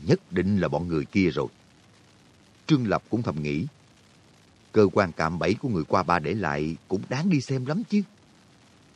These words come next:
Chạy được vài chục bước, lại nghe thấy tiếng gầm khủng khiếp,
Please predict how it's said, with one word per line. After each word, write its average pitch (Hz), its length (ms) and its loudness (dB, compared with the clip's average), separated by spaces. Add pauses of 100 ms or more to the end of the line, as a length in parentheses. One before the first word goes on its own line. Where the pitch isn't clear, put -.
(200)
Chạy 95 200 2
được 92 300 2
vài 87 140 4
chục 80 200 -8
bước, 120 200 2 (320)
lại 92 380 2
nghe 101 180 2
thấy 110 320 0
tiếng 190 160 2
gầm 78 300 0
khủng 90 220 -4
khiếp, 175 200 0